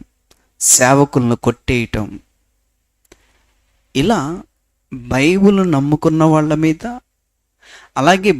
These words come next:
బైబిలును కూడా ఇలా భయంకరమైన కార్యక్రమాలు చేస్తున్నారు. అయినప్పటికీ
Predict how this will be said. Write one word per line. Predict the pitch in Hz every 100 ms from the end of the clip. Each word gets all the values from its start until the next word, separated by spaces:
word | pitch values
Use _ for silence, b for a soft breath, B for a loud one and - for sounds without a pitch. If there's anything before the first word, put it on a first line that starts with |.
| 120
బైబిలును | 123 151 190 202 196 196 190 190 190 185 -
కూడా | 160 190 208 135 156 - _ _ _ -
ఇలా | 156 175 135 135 165 - _ _ -
భయంకరమైన | 127 131 147 208 180 180 160 151 131 131 127 156 -
కార్యక్రమాలు | 123 131 - 127 127 117 117 120 180 320 _ -
చేస్తున్నారు. | 226 202 - 151 120 107 - _ _ _ _ _ _ - -
అయినప్పటికీ | 117 131 135 143 135 135 127